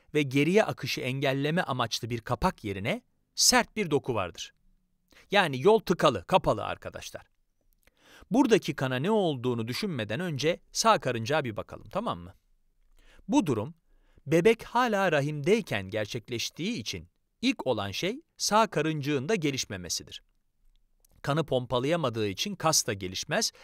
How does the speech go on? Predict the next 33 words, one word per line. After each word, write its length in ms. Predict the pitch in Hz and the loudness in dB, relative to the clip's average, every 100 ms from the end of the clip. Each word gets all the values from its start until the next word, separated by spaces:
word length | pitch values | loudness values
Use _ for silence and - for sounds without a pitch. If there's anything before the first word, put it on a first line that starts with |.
| - _ | -20 _
ve 80 | 143 | 2
sağ 280 | - 175 208 | 2 2 0
karıncık 560 | - 110 101 113 208 _ _ _ | -2 -6 -4 -4 -6 _ _ _
küçük 440 | 170 - - - | -8 -4 -6 -2
bir 200 | 160 160 | -2 -2
kese 340 | - 135 - 165 | -2 2 2 2
olarak 460 | 104 87 85 - | -2 -6 -8 -8
kalır. 300 | - 80 - _ _ _ _ _ _ _ _ _ | -8 -8 -14 _ _ _ _ _ _ _ _ _
Herhangi 520 | 127 113 160 185 143 | -4 -2 -2 -2 -4
bir 60 | 135 | -4
işlevi 380 | 127 - 143 170 | -6 -2 -2 2
yoktur 380 | 165 - 95 | 0 -2 -6
ve 120 | 98 147 | -4 -4
bu 60 | |
sebeple 420 | - 107 92 180 | -4 -4 -4 -4
akciğerlere 640 | 147 - - 117 104 110 175 | -4 -4 -4 -2 -2 -4 -4
kan 300 | - 123 107 | -2 -4 -2
da 60 | |
gitmez. 540 | 160 113 - 80 - - _ _ _ _ _ _ _ _ - - | -4 -6 -12 -8 -10 -10 _ _ _ _ _ _ _ _ -16 -4
İşe 180 | - 202 | 0 4
yaramadığı 540 | 160 208 196 120 113 | 4 4 2 0 -2
için 400 | 101 - 165 - _ - | -4 -6 -8 -12 _ -4
bu 120 | 190 | 2
bölgeyi 360 | 131 104 98 98 | 2 2 -6 -2
tamamen 440 | 180 214 147 175 | 0 2 0 -4
kapatacağım. 540 | 135 104 - 101 76 - _ _ _ _ _ _ _ _ _ _ _ _ _ | -6 -6 -8 -12 -12 -16 _ _ _ _ _ _ _ _ _ _ _ _ _
O 100 | 120 | -2
zaman 440 | 127 101 98 180 202 _ | 0 0 -2 -4 -6 _
şimdi 360 | - 139 117 | -4 -2 -2
büyük 240 | 127 185 - | 0 -2 -2
bir 40 | |
sorunumuz 560 | - 156 151 147 123 104 | 0 2 2 0 -2 -2
var 200 | 160 | -2